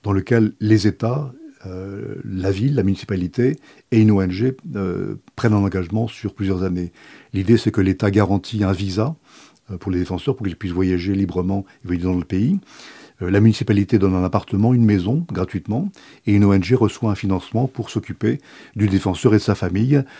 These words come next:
euh, pendant, euh, six mois, un an, dix-huit mois parfois, et même un peu plus. Et on a maintenant un réseau de plus de, de quarante villes refuges dans le monde.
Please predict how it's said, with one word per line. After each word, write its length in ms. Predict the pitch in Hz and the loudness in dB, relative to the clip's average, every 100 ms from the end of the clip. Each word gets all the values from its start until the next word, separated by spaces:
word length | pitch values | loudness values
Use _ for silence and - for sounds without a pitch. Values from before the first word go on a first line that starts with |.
| - _ 90 | -20 _ -14
euh, 100 | 85 | -8
pendant, 480 | 95 92 113 113 90 | -4 0 0 0 -2
euh, 200 | 85 87 | -4 -6
six 220 | - 110 | -6 -2
mois, 340 | 95 95 113 120 120 - | 0 0 -4 -8 -10 -4
un 180 | 104 | 0
an, 140 | 104 113 | 0 0
dix-huit 260 | 104 92 | -2 -2
mois 220 | 92 98 98 | -2 -2 -4
parfois, 400 | 90 - 120 131 - - | -8 -4 -4 -4 -12 -6
et 20 | |
même 160 | 95 95 | -2 0
un 60 | |
peu 60 | 95 | -2
plus. 360 | - 92 90 95 87 - - - | -6 -10 -8 -8 -10 -14 -20 -8
Et 80 | 104 | -2
on 60 | 98 | 2
a 80 | 101 | 2
maintenant 340 | 98 117 113 | 2 2 2
un 80 | 98 | 2
réseau 400 | 92 87 107 107 | 0 2 2 2
de 380 | 92 87 90 85 - - - - | 2 2 0 -2 -10 -20 -20 -10
plus 160 | - | -4
de, 220 | 101 90 85 | 0 0 0
de 100 | 92 | 2
quarante 320 | 123 113 98 | 2 4 2
villes 140 | 107 | 2
refuges 480 | 98 92 - 113 101 | 2 0 -2 -4 -2
dans 100 | 95 | 0
le 140 | 95 | 2
monde. 400 | 90 110 139 165 | 2 0 2 0